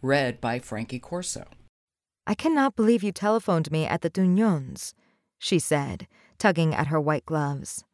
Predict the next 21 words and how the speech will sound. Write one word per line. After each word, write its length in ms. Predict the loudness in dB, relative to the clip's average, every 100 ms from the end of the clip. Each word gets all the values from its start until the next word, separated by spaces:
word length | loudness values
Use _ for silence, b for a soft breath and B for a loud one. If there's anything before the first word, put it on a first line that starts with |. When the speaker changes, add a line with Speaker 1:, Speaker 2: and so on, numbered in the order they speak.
| _ _ _
Speaker 2:
"I 120 | 2 4
know 100 | 6
you 160 | 4
weren't 200 | 0 -2
exactly 400 | -2 -4 -4 -6
happy 460 | -4 2 2 4 2
that 180 | 2 2
Hugo." 380 | 4 4 2 0
"This 180 | 0 2
is 140 | 2 6
not 240 | 6 6
about 340 | 2 2 2 0
Hugo," 440 | 0 0 0 -4 -6 _ _ _ _ _ _ _ _
her 140 | -4 -2
father 320 | 0 0 0
replied, 560 | -2 -2 -4 -4 -8 -8
cutting 280 | -4 -4 -4
her 140 | -6
short. 500 | -6 -8 -8 -12 -20 _ _ _ _ _ _
Noemi 400 | 6 8 8 6
frowned. 640 | 4 4 4 0 -6 -12